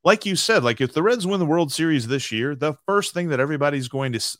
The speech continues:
think when they see Phil Castellini is, "Where are you gonna go?" He is never going to live that down.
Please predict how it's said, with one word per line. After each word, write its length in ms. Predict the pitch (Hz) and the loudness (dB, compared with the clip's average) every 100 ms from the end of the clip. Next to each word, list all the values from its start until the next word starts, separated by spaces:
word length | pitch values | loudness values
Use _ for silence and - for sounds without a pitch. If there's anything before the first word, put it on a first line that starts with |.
| 127 | -12
think 240 | - 135 135 | -6 -4 -4
when 100 | 107 | -4
they 80 | 104 | -4
see 220 | - 117 | -2 -2
Phil 180 | - 107 | 0 0
Castellini 680 | 110 107 - 104 110 127 139 | 0 -2 -6 -8 -6 -6 -6
is, 180 | 131 - | -8 -10
"Where 160 | 98 113 | -2 0
are 40 | |
you 100 | 110 | 0
gonna 180 | 110 104 | -2 -6
go?" 200 | 101 92 - _ _ _ _ | -8 -10 -12 _ _ _ _
He 140 | 196 233 | 0 2
is 220 | 190 135 | 2 0
never 640 | 135 165 196 131 101 92 - _ _ - 110 | 0 0 -2 -4 -4 -4 -12 _ _ -20 0
going 440 | 180 170 139 127 | 2 4 2 0
to 560 | 113 - 123 117 110 104 - | -2 0 2 0 -2 -6 -18
live 360 | 117 127 110 | 0 0 2
that 240 | 110 104 - | -2 -4 -4
down. 180 | 98 | -12